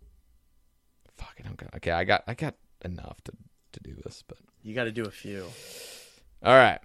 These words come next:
Speaker 1: Fuck. Yeah, I'm just not,
Speaker 2: <laughs>
Speaker 1: I'm, I'm just not warmed up right now. I, I really
Speaker 2: I'm
Speaker 1: am
Speaker 2: not
Speaker 1: just
Speaker 2: even looking at it, but you're
Speaker 1: I
Speaker 2: just,
Speaker 1: can't.
Speaker 2: your reaction of like, "God damn
Speaker 1: I'm
Speaker 2: it."
Speaker 1: not
Speaker 2: <laughs>
Speaker 1: warmed up. I don't have
Speaker 2: It's
Speaker 1: enough herbs, so I'm like, I'm almost stressing. Like, this is my one shot to do it 'cause now I don't have any more fucking herbs.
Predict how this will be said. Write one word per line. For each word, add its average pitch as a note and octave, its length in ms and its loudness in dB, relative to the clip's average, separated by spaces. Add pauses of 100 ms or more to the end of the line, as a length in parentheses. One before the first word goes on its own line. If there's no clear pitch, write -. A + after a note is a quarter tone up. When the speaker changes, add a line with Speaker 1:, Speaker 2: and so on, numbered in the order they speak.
(2250)
Speaker 1:
Fuck. F3+ 360 12 (1080)
Yeah, B2 200 12
I'm B2+ 80 10
just D#3+ 120 2
not, G3 260 10
Speaker 2:
<laughs> - 40 2
Speaker 1:
I'm, F3 220 12
I'm C4 200 12
just E3+ 140 4
not D3 220 12
warmed A#2 300 12
up G2 220 12
right F2+ 120 6
now. F2+ 160 4
I, A#2+ 60 10
I - 20 8
really E3+ 560 12
Speaker 2:
I'm - 0 -
Speaker 1:
am C4 60 12
Speaker 2:
not C#4+ 80 12
Speaker 1:
just D4+ 100 10
Speaker 2:
even B3+ 140 10
looking G3 340 4
at E3 160 10
it, D#3+ 100 4
but D#3+ 120 4
you're D#3+ 160 4
Speaker 1:
I D#3 40 0
Speaker 2:
just, D#3+ 180 4
Speaker 1:
can't. F3 140 -2
Speaker 2:
your C#3+ 100 0
reaction C3 440 2
of A#2+ 60 -6
like, A2+ 160 -6
"God E3+ 200 4
damn F3 100 6
Speaker 1:
I'm F3+ 60 10
Speaker 2:
it." - 20 8
Speaker 1:
not G3+ 200 12
Speaker 2:
<laughs> F#3+ 40 10
Speaker 1:
warmed G3 240 12
up. F3+ 200 12
I C#3 80 10
don't E3+ 160 10
have E3+ 100 10
Speaker 2:
It's - 40 -4
Speaker 1:
enough D#3+ 160 8
herbs, C#3+ 320 8
so C3+ 80 8
I'm B2 80 8
like, A#2 180 6
I'm A#2 120 6
almost C3+ 240 6
stressing. B2 380 6
Like, G#2 120 2
this G2+ 100 -2
is - 60 -10
my A2+ 100 6
one G#2+ 300 8
shot G#2+ 420 6
to G2 60 -4
do F#2+ 220 4
it F#2+ 100 2
'cause F#2 100 -8
now F2+ 100 -2
I F#2 60 2
don't F2+ 160 0
have F2+ 100 -4
any F2+ 100 -2
more F2 140 -2
fucking D#2+ 300 -6
herbs. F2 360 -4